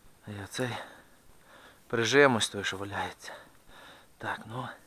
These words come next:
Попробуємо тихенько, бо дійсно я минулого разу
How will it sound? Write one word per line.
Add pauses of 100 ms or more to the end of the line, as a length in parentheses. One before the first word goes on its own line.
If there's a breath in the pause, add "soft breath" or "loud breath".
(2250 loud breath)
Попробуємо
тихенько,
бо
дійсно
я
минулого
разу